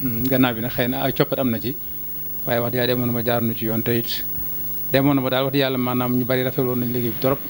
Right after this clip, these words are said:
Gannaaw bi nag xam nga àdduna moom day, day, day dox, maanaam, te it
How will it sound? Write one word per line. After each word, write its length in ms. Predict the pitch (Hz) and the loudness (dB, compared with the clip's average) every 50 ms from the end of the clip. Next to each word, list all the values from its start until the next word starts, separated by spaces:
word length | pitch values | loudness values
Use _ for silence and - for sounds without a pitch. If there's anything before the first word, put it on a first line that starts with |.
| - - - - - - | -10 -10 -10 -12 -8 -4
Gannaaw 200 | 135 123 123 117 | -2 0 0 2
bi 60 | 110 113 | 2 2
nag 120 | 139 165 | 0 0
xam 240 | - - - 131 131 | -2 -4 -2 2 4
nga 100 | 127 131 | 4 4
àdduna 160 | 127 117 123 | 2 2 2
moom 180 | 120 120 123 135 | 2 2 2 2
day, 300 | 131 127 127 123 123 123 | 2 2 4 4 2 2
day, 200 | 120 123 123 123 | 0 0 0 0
day 380 | 120 123 120 117 117 123 123 120 | 0 -2 -2 0 0 2 2 2
dox, 160 | 120 107 - - - - - - - - - - - - - - - - - - - - - - - | 2 0 -2 -6 -8 -8 -8 -10 -10 -10 -10 -8 -8 -8 -8 -8 -8 -10 -10 -10 -10 -10 -8 -6 -4
maanaam, 340 | - 117 117 113 110 110 107 | -2 -2 0 0 0 0 0
te 200 | - 123 123 120 | 2 2 2 2
it 100 | 123 | 0